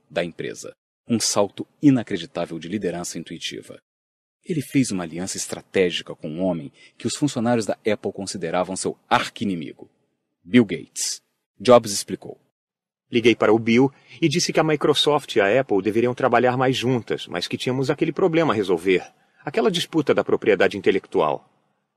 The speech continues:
Speaker 2: Expliquei a ele que deveríamos resolver aquela pendência."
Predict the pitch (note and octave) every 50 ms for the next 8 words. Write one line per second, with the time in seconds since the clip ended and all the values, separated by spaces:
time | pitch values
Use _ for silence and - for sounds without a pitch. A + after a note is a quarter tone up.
0 | _ _ _ - A2+ - C#3+ C#3 - D#3+ C#3 A#2+ G#2 G2+ A2 A#2+ G#2+ F#2+ - A#2+
1 | G#2+ A2 G2+ A2+ A#2 A2+ A#2 B2 A#2 - C3 B2 A2+ A#2+ G#2+ A2 A#2+ A#2 - -
2 | C3 B2 - D3+ C#3 B2+ A2+ A2 G2+ G2 F2+ - - D#2 -